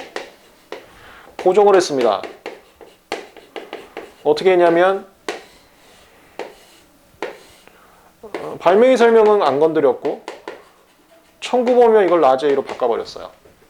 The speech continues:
천구 범위만. 참고로 라지 A와 스몰 에이원의 관계는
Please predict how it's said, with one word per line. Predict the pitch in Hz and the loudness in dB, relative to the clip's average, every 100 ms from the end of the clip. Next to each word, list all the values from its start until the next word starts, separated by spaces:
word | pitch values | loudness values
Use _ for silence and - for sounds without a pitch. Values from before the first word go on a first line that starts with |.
| _ _ | _ _
천구 | - 113 | -20 -16
범위만. | 101 - - - _ _ _ _ _ _ | -14 -14 -20 -20 _ _ _ _ _ _
참고로 | - 190 196 185 | -6 0 2 4
라지 | 147 175 202 | 4 4 4
A와 | 202 196 | 4 4
스몰 | 196 226 226 | 2 0 2
에이원의 | 208 196 185 180 | 4 4 2 2
관계는 | 151 143 139 156 196 | 0 -2 -4 -4 -8